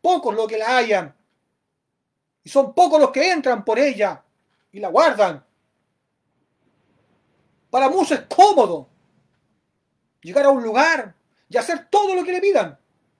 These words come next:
Haz esto, haz esto otro, han-, ve allá, ve acá, dona esto, dona esto otro. Es que tienes que dar esto.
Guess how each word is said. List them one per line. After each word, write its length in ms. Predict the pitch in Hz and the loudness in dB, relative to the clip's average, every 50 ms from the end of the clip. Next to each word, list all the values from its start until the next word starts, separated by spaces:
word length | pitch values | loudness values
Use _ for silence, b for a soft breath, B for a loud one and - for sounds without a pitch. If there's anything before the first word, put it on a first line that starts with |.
| _ _ _ _ _ _ _ _ _ _ - | _ _ _ _ _ _ _ _ _ _ -14
Haz 140 | - 226 - - | -14 -12 -6 0
esto, 340 | 254 302 302 302 - 269 | 0 2 0 0 -2 -6
haz 120 | 247 220 226 | -6 -6 -6
esto 160 | - - 202 | -8 -8 -2
otro, 540 | - 302 330 320 311 320 240 220 202 - - _ _ _ _ _ - | 2 2 4 4 2 -2 -4 -10 -10 -12 -14 _ _ _ _ _ -8
han-, 180 | 254 277 262 - _ _ _ _ _ | -6 -6 -8 -10 _ _ _ _ _
ve 200 | - 185 277 302 | -4 -2 0 2
allá, 380 | 269 220 220 277 294 311 294 247 | 0 0 0 0 0 0 0 -2
ve 200 | 214 294 311 294 | -4 -2 -2 -2
acá, 520 | 269 254 - - 254 302 320 311 302 - _ _ _ _ _ | -2 -4 -6 -4 -4 -4 -4 -6 -12 -18 _ _ _ _ _
dona 420 | _ 151 294 320 285 254 262 302 330 | _ 0 0 0 0 0 -2 -2 -2
esto, 240 | 320 320 - 240 | -2 -4 -6 -6
dona 200 | 233 302 320 302 | -4 -2 -2 -2
esto 200 | 254 - - 214 | -2 -4 -4 0
otro. 480 | 226 302 330 320 311 - 214 202 - _ _ _ _ _ _ _ _ _ _ _ _ _ _ _ _ - | 2 2 2 2 -2 -4 -6 -8 -10 _ _ _ _ _ _ _ _ _ _ _ _ _ _ _ _ -12
Es 140 | 185 185 | -12 -8
que 100 | - 202 | -6 -6
tienes 280 | 190 311 330 339 294 - | -6 -4 -2 -2 -2 -2
que 100 | - 262 | 0 0
dar 180 | 277 330 302 320 | 2 2 0 0
esto. 520 | 370 311 - - - 208 185 139 - _ | -2 -4 -4 -4 -2 -2 -2 -2 -4 _